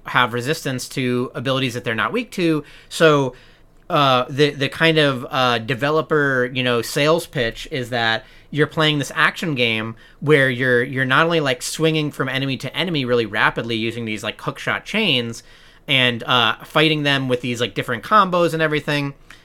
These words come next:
um, and it's a character action game, but you're also having to manage this whole, like, mana sequence where you, you see, you know, like, a fire and ice enemy, so you steal a fire ability, shoot it out at the ice enemy,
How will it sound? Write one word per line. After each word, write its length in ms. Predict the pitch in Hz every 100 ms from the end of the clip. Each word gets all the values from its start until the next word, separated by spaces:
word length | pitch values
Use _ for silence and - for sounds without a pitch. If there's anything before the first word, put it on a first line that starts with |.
| - _
um, 560 | 139 135 123 120 110 117 -
and 240 | 131 117
it's 220 | 117 143 131
a 60 |
character 320 | - 127 123 117
action 360 | 160 160 160
game, 320 | 143 139 135 127 - -
but 80 | 165
you're 140 | 160 151
also 560 | 160 180 196 170 156
having 360 | 156 151 143 147
to 100 | 151
manage 920 | 127 127 151 151 135 123 107 - - - - - -
this 160 | 147 -
whole, 180 | 156
like, 180 | 139 127
mana 360 | 123 127 196 127
sequence 560 | - 117 113 98 117
where 460 | 123 120 117 113 107 - -
you, 180 | - 143
you 240 | 135 147 143
see, 460 | - 165 156 147
you 160 | 147 143
know, 140 | 139
like, 160 | 131 127
a 60 |
fire 600 | - 147 139 143 139 135 147
and 220 | 127 120
ice 300 | 135 190 -
enemy, 320 | 131 117 117
so 160 | - 131
you 180 | 123
steal 360 | 123 - 175 160
a 40 |
fire 400 | 135 156 156 160
ability, 560 | 135 117 113 110 110 120 - - -
shoot 360 | - - 190 180
it 100 | 165
out 260 | 139 139
at 180 | 135 123
the 120 | -
ice 220 | 151 175 151
enemy, 520 | 120 110 104 107